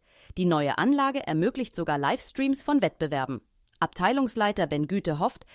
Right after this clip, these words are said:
dass dies dem Verein Auftrieb gibt und strebt an, ein Landesstützpunkt zu werden.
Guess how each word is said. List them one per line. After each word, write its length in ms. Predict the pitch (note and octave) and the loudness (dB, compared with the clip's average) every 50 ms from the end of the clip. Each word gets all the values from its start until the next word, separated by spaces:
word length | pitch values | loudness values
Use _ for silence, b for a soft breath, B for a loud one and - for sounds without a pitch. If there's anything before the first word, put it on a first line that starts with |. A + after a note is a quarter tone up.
| B B B | B B B
dass 220 | - E3+ D#3+ - | -6 -6 -4 0
dies 180 | - D4 E4 - | 0 -2 0 0
dem 140 | - G3 F3+ | 0 -2 -2
Verein 380 | - F3 - - D3 D3 D3 | 0 -2 0 0 0 0 2
Auftrieb 480 | - D#3 G#3 - - - - F#3+ - - | 2 2 2 2 0 -4 -6 -6 -4 -2
gibt 260 | F#3 F3 - - - b b b b | -4 -4 -4 -6 -18 b b b b
und 160 | b E3+ D#3 | b -2 -2
strebt 360 | - - - D#3 D3+ - - - | -2 -4 -4 -4 -4 -4 -2 0
an, 240 | E3 G3 C4 C4+ - | 0 0 0 -2 0
ein 140 | B3+ C#4+ C#4 | 0 2 4
Landesstützpunkt 800 | B3+ A3 F#3+ D3 C#3+ - - - D3+ - - - D#3 D3 - - | 4 4 2 2 -2 -4 -4 -6 -6 -6 -4 -4 -4 -4 -4 -6
zu 100 | - D3 | -6 -4
werden. 320 | C#3+ C#3 C3+ C3 C3+ B2 | -2 -2 -2 -2 -4 -8